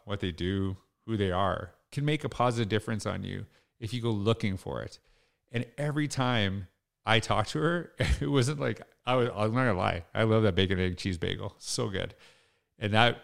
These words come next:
you know, it gave me a little happiness right there. But every time I, I interacted with her,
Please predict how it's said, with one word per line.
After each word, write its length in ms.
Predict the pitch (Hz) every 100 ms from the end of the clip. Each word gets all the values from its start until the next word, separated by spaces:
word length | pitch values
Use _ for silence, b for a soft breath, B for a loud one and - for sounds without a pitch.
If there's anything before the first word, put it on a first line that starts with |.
| -
you 80 | 104
know, 180 | 85 104
it 120 | 107
gave 160 | 98 98
me 80 | 101
a 40 |
little 280 | 95 92 85
happiness 640 | - 101 101 107 92 92
right 160 | 92 87
there. 380 | 107 98 95 - b b b _ _
But 140 | 120
every 260 | 117 139 156
time 340 | 147 131 123
I, 200 | 110 104 -
I 80 | 101 - -
interacted 560 | 131 113 110 101 107 -
with 280 | 101 98 -
her, 300 | 92 65